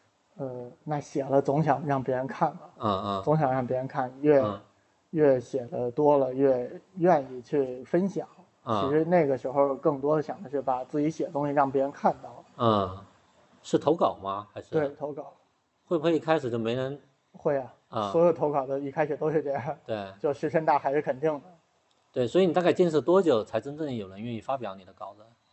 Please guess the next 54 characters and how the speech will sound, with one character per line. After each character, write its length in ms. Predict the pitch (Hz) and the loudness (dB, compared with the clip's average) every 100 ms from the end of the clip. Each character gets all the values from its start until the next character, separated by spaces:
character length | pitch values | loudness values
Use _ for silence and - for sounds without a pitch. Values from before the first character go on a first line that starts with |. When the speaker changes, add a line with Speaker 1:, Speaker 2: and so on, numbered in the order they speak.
| _ _ - | _ _ -12
Speaker 1:
呃， 400 | 143 139 135 135 135 _ - _ _ _ _ _ _ - | -6 -6 -6 -10 -16 _ -20 _ _ _ _ _ _ -18
我 200 | 135 127 | -16 -14
想 240 | 127 127 131 | -16 -14 -12
想 80 | |
啊， 200 | 131 180 92 | -14 -14 -16
其 160 | - 160 | -2 4
实 80 | 226 | 6
我 100 | 202 | 4
上 200 | 196 208 | 4 4
大 120 | 160 | 4
学 180 | - 147 | 4 4
的 60 | |
时 80 | 160 | 4
候 80 | 185 | 4
开 200 | 165 185 | 2 0
始 160 | 190 226 | 0 -2
写， 200 | - 151 | -6 0
但 160 | 151 165 | 4 4
那 100 | 165 | 4
时 120 | 147 | 2
候 60 | 151 | 2
确 140 | 156 | 2
实 80 | 156 | 4
都 140 | 175 | 4
发 160 | 170 165 | 4 2
表 160 | 160 - | 0 -2
不 80 | |
了， 120 | 147 - 190 - | -2 -2 -10 -14
Speaker 2:
啊。 140 | - 113 | -4 0
Speaker 1:
而 180 | 156 | 0
且 140 | 160 143 | 2 0
现 160 | 170 | 0
在 100 | 156 | -2
看 260 | 139 160 135 127 - | -4 -6 -8 -10 -6
确 140 | 147 | -2
实 80 | 160 | -2
写 140 | 147 | -2
得 80 | 147 | -6
很 100 | 131 175 | -6 -6
烂。 220 | 135 - _ - | -6 -8 _ -10
Speaker 2:
啊。 460 | 113 107 101 107 - _ _ - 156 | -6 -6 -8 -12 -20 _ _ -12 -8
Speaker 1:
嗯， 640 | 131 131 127 127 131 131 - _ _ _ _ _ _ _ _ _ _ - | -6 -6 -8 -8 -12 -16 -20 _ _ _ _ _ _ _ _ _ _ -8
对， 140 | 139 | -6
坚 200 | 135 208 | 0 0
持 120 | 254 175 | 2 4
了 120 | 147 | 6
得 80 | 143 | 6
有 200 | 139 139 | 4 2
几 180 | 139 | -2
年 160 | 127 120 | -6 -6
吧， 140 | 123 123 | -8 -8
四 140 | - | -4
五 100 | 135 | -2
年。 340 | 123 147 190 | -4 -8 -12